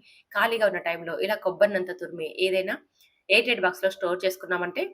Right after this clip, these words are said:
మనకి చాలా చాలా యూజ్ అవుతుంది. ఒకసారి ట్రై చేయండి. ఇప్పుడు మీ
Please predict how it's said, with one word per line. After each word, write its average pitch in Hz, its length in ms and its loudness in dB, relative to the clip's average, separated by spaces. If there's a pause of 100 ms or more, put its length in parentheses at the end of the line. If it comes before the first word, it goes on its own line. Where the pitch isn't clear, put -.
మనకి 202 220 -2 (140)
చాలా 170 280 2 (120)
చాలా 175 240 4
యూజ్ 160 180 -6
అవుతుంది. 185 320 -4 (280)
ఒకసారి 170 360 -4
ట్రై 147 140 -4 (100)
చేయండి. 143 280 -14 (1120)
ఇప్పుడు 254 280 6 (180)
మీ 208 60 4